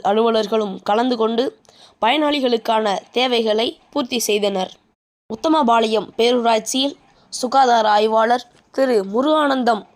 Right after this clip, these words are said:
அவர்களும் எழுத்தர் திரு கார்த்திக் அவர்களும் மேற்பார்வையாளர் திரு ராஜா அவர்கள் உட்பட ஒப்பந்த பணியாளர்களும் பொதுமக்களின் தேவைகளை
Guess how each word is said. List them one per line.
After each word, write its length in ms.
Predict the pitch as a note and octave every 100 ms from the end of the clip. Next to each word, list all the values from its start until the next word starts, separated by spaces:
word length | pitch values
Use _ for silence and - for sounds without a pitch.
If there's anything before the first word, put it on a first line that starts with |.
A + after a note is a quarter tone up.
| G#3+
அவர்களும் 440 | G#3+ G#3 A3+ C#4 - _ _ _ _ -
எழுத்தர் 520 | C4+ D#4 - A#3+ - -
திரு 180 | B3+ A3 G3+ -
கார்த்திக் 460 | B3+ C#4 C#4 A3+ - -
அவர்களும் 420 | G#3+ G#3+ A#3+ D4 - _ _ - A#3+
மேற்பார்வையாளர் 1000 | C4+ D4 C4+ A#3+ A3 G#3+ G#3 G#3+ G#3 - _ _ -
திரு 180 | B3 A3+ - G#3
ராஜா 320 | B3 A#3+ C4+ G#3+ -
அவர்கள் 340 | G#3+ G#3+ G#3+ G3+
உட்பட 380 | G3+ - A#3+ B3 C4+ _ _ _ -
ஒப்பந்த 420 | A3+ - E4 D4 A#3 G3+
பணியாளர்களும் 720 | A3+ A#3 A3+ A3 G#3+ A#3 C#4 - _ _ -
பொதுமக்களின் 640 | C#4 E4 D#4 C#4+ B3+ A3 F#3+ A#3+
தேவைகளை 460 | C4+ C4 A#3+ A#3+